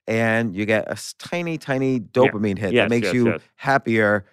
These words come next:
Speaker 1: for
Speaker 2: Right.
Speaker 1: a microsecond.
Speaker 2: Right.
Speaker 1: And so you wanna get thousands and thousands of
Speaker 2: <laughs>
Speaker 1: likes
Speaker 2: Right, right.
Speaker 1: so the microseconds last longer,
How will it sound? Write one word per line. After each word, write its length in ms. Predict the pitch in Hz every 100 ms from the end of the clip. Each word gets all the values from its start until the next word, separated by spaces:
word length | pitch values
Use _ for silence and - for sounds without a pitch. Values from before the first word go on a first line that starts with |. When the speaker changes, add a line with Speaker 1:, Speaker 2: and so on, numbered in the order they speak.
| _
Speaker 1:
for 320 | _ 120 117 110
Speaker 2:
Right. 80 | -
Speaker 1:
a 60 |
microsecond. 760 | 120 123 120 101 - 95 87 82 107
Speaker 2:
Right. 220 | 101 -
Speaker 1:
And 140 | 139 131
so 60 |
you 140 | 143 156
wanna 240 | 170 160
get 320 | 143 147 - _ _ _ _
thousands 480 | 156 165 185 143 117
and 160 | 127 123
thousands 380 | 160 180 151 123
of 120 | 107
Speaker 2:
<laughs> 80 | 117
Speaker 1:
likes 200 | 120 117
Speaker 2:
Right, 200 | 131 117
right. 180 | 104 104
Speaker 1:
so 220 | 147 143
the 240 | 143 139
microseconds 840 | 131 143 143 135 151 143 143 135 120
last 420 | 127 135 - -
longer, 500 | 147 180 113 101